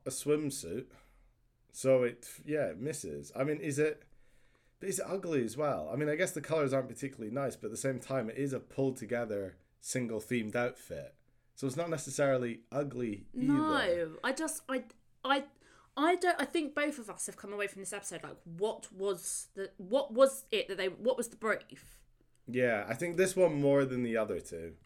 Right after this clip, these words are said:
Speaker 1: Um, it was a bit, a bit wild.
Speaker 2: Wild. 'Cause obviously in pageants you always have the swimsuit round, so I,
Speaker 1: Yeah.
Speaker 2: I understood, I just, I don't know, I just don't understand what they definitely wanted from Fugly.
Speaker 1: Mm-hmm.
Speaker 2: Like, if I was going to a dictionary,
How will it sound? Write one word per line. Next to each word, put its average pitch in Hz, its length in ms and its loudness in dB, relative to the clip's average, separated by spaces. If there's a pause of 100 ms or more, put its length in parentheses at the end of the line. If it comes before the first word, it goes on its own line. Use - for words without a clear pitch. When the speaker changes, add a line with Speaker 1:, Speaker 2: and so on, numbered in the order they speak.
(160)
Speaker 1:
Um, 92 440 -6 (100)
it 98 80 -8
was 92 120 -8
a 92 40 -12
bit, 87 300 -8 (100)
a 87 40 -12
bit 82 180 -10
wild. 73 300 -10 (360)
Speaker 2:
Wild. 185 520 -4 (200)
'Cause 269 100 -2
obviously 302 320 2
in 262 100 2
pageants 220 380 -2
you 233 60 -6
always 220 160 0
have 226 120 -10
the 214 60 -8
swimsuit 196 460 -4
round, 190 300 0
so 202 120 -8
I, - 20 0
Speaker 1:
Yeah. 143 160 0
Speaker 2:
I 226 140 2
understood, 247 400 -2
I 220 100 0
just, 269 440 -6 (720)
I 247 100 -8
don't 262 120 0
know, 285 160 4
I 175 60 0
just - 160 -8
don't 226 260 -2
understand 196 920 -4 (560)
what 269 280 6
they 240 160 4
definitely 226 520 0
wanted 208 420 -4
from 180 320 -6
Fugly. 165 580 -8
Speaker 1:
Mm-hmm. 92 300 -10
Speaker 2:
Like, 190 280 2
if 226 140 0
I 254 160 2
was 247 140 -2
going 233 320 -2
to 233 140 -8
a - 20 -12
dictionary, 147 720 -8